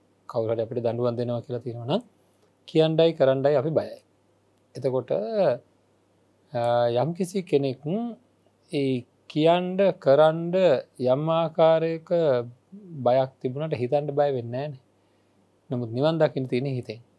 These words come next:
ඉතින් ඒකද ඔ-, එතනදී අපිට තා පැහැදිලි ස්වයං පාලනයක් තද බල, ඉතාම ප්‍රබල, අ, ස්වයං පාලනයක්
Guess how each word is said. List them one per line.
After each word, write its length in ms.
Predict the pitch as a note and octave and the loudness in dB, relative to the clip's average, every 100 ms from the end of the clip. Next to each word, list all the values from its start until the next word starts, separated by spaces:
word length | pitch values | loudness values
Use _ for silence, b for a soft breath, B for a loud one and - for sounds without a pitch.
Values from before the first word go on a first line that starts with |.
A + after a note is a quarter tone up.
| - | -16
ඉතින් 140 | B2+ | -12
ඒකද 240 | A2+ B2+ C#3+ D3+ - - - | -12 -6 -6 -6 -8 -14 -8
ඔ-, 140 | C#3 - | -10 -8
එතනදී 460 | B2+ E3+ D#3+ B2 C#3+ | -4 -2 -2 -4 -8
අපිට 200 | A#2+ A#2 - | -8 -8 -4
තා 120 | B2+ | -4
පැහැදිලි 600 | A#2+ C3+ B2+ A2 F3+ A#3 _ | -4 -8 -6 -6 -6 -8 _
ස්වයං 640 | - - C3+ C3+ C#3+ F3 F3 | -20 -6 -4 -2 -4 -6 -4
පාලනයක් 680 | C3+ B2 B2 B2 B2 C#3+ G#3 - _ _ _ _ _ _ - | 2 2 2 0 -4 0 0 0 _ _ _ _ _ _ -14
තද 240 | A#2+ - | -2 0
බල, 200 | A2+ A#2 - | 0 -6 -14
ඉතාම 720 | - - - D3+ F#3 G#3 A3 | -20 -16 -10 -8 -4 0 2
ප්‍රබල, 340 | G3+ G3 F3+ D#3+ | 6 6 8 6
අ, 1300 | C#3+ - _ _ _ _ _ _ _ _ _ - B2+ B2 B2 B2 | 4 0 _ _ _ _ _ _ _ _ _ -4 0 2 2 0
ස්වයං 360 | A#2+ D3+ F3+ F#3+ | 0 6 6 6
පාලනයක් 580 | D#3+ C3+ B2+ B2 B2 | 4 4 4 0 -4